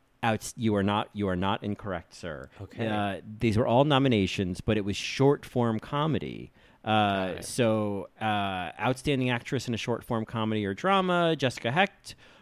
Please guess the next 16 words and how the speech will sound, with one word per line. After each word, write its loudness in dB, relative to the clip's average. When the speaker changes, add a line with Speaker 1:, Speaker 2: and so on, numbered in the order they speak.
Speaker 1:
uh, 0
Poonam 0
Patel, 2
uh, 0
the, -4
the -4
entire -2
series -2
was -6
nominated, 0
and 0
then, -2
uh, -4
Ryan -4
was -10
nominated, -8